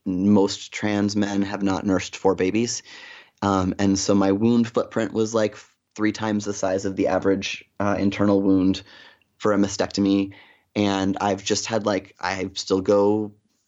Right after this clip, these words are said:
often to, like, have it aspirated because I'm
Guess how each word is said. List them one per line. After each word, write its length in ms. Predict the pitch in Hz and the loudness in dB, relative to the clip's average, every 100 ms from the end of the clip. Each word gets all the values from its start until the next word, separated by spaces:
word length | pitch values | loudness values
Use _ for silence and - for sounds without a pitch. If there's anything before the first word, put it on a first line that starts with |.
| - | -2
often 460 | 107 - 113 110 | -2 -2 -2 -2
to, 180 | 110 113 | -2 0
like, 340 | 113 110 - - | 0 0 -6 -20
have 260 | - 110 | -10 -4
it 100 | 113 113 | -4 -2
aspirated 560 | 127 - 113 101 98 | -4 0 0 2 -2
because 220 | 95 95 | -4 -8
I'm 460 | 98 95 95 98 - | -4 -2 -2 -2 -6